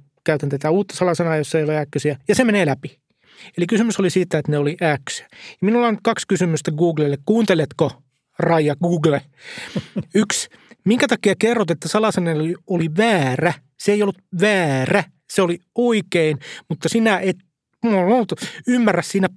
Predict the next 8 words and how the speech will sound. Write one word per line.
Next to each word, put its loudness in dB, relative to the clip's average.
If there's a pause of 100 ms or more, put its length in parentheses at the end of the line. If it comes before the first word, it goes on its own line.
(140)
puhelimessa 0 (320)
sitä 0
ääkkösasiaa. 0 (140)
<laughs> -20
Sä 4
ymmärrät 2
sen -4
siellä -2